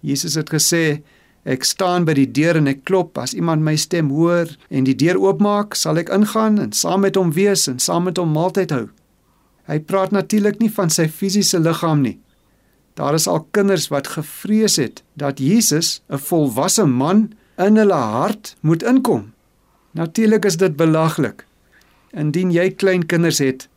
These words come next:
probeer om vir hulle dit duideliker te maak. Dis die Heilige Gees wat inkom, nie 'n volwasse man nie. Het jy daardie soort gemeenskap met die Vader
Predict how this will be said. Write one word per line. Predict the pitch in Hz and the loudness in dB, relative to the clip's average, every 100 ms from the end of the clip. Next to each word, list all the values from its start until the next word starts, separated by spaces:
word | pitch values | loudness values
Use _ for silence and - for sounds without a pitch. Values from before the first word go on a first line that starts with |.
| _ | _
probeer | - 175 131 190 | -4 -2 2 2
om | 208 165 - | 2 0 -6
vir | - - 156 | -12 -4 0
hulle | 156 180 | 2 2
dit | 165 160 | 0 0
duideliker | 151 156 165 165 160 | 0 2 2 0 0
te | 156 | 0
maak. | 139 117 104 - _ _ _ _ _ - | 2 0 -4 -16 _ _ _ _ _ -4
Dis | 151 156 | -4 0
die | 160 | 0
Heilige | 147 180 185 190 | 2 2 0 0
Gees | - 254 214 | 2 2 2
wat | 175 170 | -2 0
inkom, | 165 156 139 107 104 _ - | 0 2 0 -4 -10 _ -8
nie | 127 165 | 0 0
'n | 180 | 0
volwasse | 185 170 131 165 160 170 | -2 -2 -2 -2 0 0
man | 135 135 185 165 | 2 2 2 2
nie. | 104 - _ _ _ _ _ _ | 0 -8 _ _ _ _ _ _
Het | 170 220 180 | -4 -2 0
jy | 180 185 | 2 2
daardie | 165 170 170 | 2 0 0
soort | - 170 156 156 | 0 0 -2 -2
gemeenskap | 143 120 127 147 - 127 110 123 | -4 -2 0 0 0 -4 -6 -4
met | 131 147 | -2 -2
die | 151 | -4
Vader | - 131 120 113 - | -4 -4 -4 -8 -12